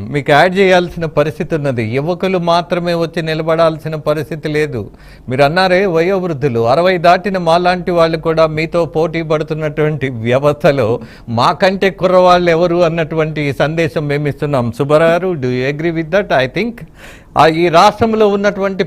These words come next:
పెద్దవాళ్ళందరూ బాధ్యతగా నిలబడాల్సిన పరిస్థితి కూడా ఉన్నది. Not only youth, మిమ్మల్ని మేము నిలబెట్టుకోవాలి, అలాగే మీకు మేము భవిష్యత్తు ఇచ్చేటటువంటి పెద్దవాళ్ళుగా ప్రశాంతంగా మరణించాలి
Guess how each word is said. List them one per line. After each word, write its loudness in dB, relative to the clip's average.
పెద్దవాళ్ళందరూ 2
బాధ్యతగా 2
నిలబడాల్సిన 2
పరిస్థితి -4
కూడా -2
ఉన్నది. -4
Not -4
only -6
youth, -4
మిమ్మల్ని -2
మేము -2
నిలబెట్టుకోవాలి, 0
అలాగే 0
మీకు -6
మేము -2
భవిష్యత్తు -4
ఇచ్చేటటువంటి -6
పెద్దవాళ్ళుగా -2
ప్రశాంతంగా -6
మరణించాలి -8